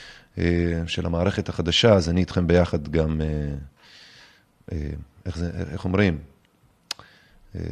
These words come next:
לומד ו-, וחווה את הדברים איתכם ביחד. אז עוד פעם, כאמור, אנחנו ביוטיוב, אה, מה בעצם מטרת המלחמה? מטרת המלחמה,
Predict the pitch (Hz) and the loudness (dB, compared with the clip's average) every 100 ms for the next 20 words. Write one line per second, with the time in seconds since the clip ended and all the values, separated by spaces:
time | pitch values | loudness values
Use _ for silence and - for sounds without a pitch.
0 | 78 78 85 92 101 101 76 76 80 78 | -10 -14 -2 4 6 6 4 -2 -2 -2
1 | 71 - 87 95 90 101 101 - 78 87 | -4 0 4 4 6 6 6 2 0 2
2 | 90 85 - 87 87 85 85 82 85 107 | 2 0 0 2 6 6 4 -2 0 0
3 | - 90 78 92 101 98 90 104 110 87 | 2 2 4 6 6 6 6 6 6 6
4 | 90 113 - 120 110 - - - - - | 8 6 6 4 4 -2 -16 -18 -18 -2
5 | 90 90 92 98 101 98 101 95 - 101 | 4 6 6 6 6 4 4 4 6 4
6 | 104 98 90 - 90 95 113 113 107 - | 4 4 2 2 4 6 8 6 4 4
7 | 127 - 143 123 - 113 104 120 | 2 4 2 0 2 4 6 6